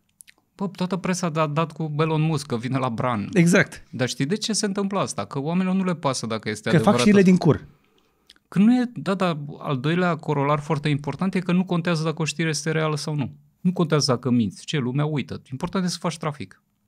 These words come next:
Speaker 1: Faci trafic, ai mai multe afișări, mai multe reclame. Nu contează dacă e real sau nu. Și poți să vezi
Speaker 2: Da.
Speaker 1: asta în mai multe chestii. Adică toți la faza aia cu Elon Musk, bă, nu, hai să zicem că unii erau idioți și îl credeau pe ăla care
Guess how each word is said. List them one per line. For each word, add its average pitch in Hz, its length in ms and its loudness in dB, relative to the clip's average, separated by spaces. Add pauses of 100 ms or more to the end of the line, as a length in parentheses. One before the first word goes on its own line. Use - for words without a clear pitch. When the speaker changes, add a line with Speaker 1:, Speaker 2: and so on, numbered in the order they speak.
(160)
Speaker 1:
Faci 156 240 -6
trafic, 170 340 -6
ai 156 80 -2
mai 151 100 -2
multe 147 240 -2
afișări, 143 380 -6
mai 147 100 0
multe 147 220 0
reclame. 139 340 -4
Nu 120 80 -4
contează 147 280 0
dacă 127 140 -2
e 120 60 0
real 117 180 2
sau 113 200 -2
nu. 113 100 0
Și - 180 -6
poți 151 200 -2
să 170 80 -2
vezi 160 220 2
Speaker 2:
Da. 170 60 4
Speaker 1:
asta 170 180 2
în 160 60 4
mai 165 80 2
multe 170 280 2
chestii. 110 320 -6
Adică 107 260 -6
toți 147 520 -2
la 127 140 -2
faza 135 300 -2
aia 131 120 0
cu 131 100 -6
Elon 123 200 -2
Musk, 110 540 -4 (1900)
bă, 247 120 2
nu, 240 340 2
hai 196 280 -2
să 208 140 -2
zicem 190 220 0
că 180 100 -2
unii 180 160 2
erau 170 160 2
idioți 117 600 0
și - 140 -10
îl 113 100 -6
credeau 127 360 2
pe 120 100 -4
ăla 107 400 0
care 104 400 -6